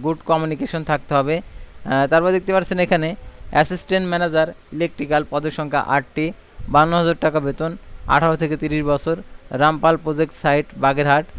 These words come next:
এটার জন্য দেখতে পারছেন বিএসসি in inter-, আহ, electrical engineering from any recognized university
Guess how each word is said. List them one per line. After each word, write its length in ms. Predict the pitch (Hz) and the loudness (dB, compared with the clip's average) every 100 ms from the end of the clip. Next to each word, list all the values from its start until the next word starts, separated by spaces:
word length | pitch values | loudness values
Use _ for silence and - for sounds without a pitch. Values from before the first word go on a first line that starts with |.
| - - - | -16 -14 -2
এটার 220 | 156 180 | 2 4
জন্য 180 | 185 185 | 2 0
দেখতে 220 | 180 185 | 0 2
পারছেন 380 | 180 - 156 147 | 0 0 -4 -2
বিএসসি 580 | 151 165 165 - 156 - | 2 4 4 0 -4 -2
in 0 | |
inter-, 440 | 147 147 147 151 | -2 -2 0 0
আহ, 840 | 135 127 - - - - 135 139 151 | 0 -2 -12 -20 -20 -6 0 2 4
electrical 500 | 160 - 165 165 147 | 2 0 -2 0 0
engineering 560 | 139 151 156 156 151 131 | -2 -4 0 0 0 -4
from 240 | 151 147 143 | -4 -2 -2
any 180 | 151 | 0
recognized 640 | 147 147 147 143 139 - 135 | 0 0 0 0 0 -6 -2
university 500 | 143 135 143 151 | 0 0 -2 -4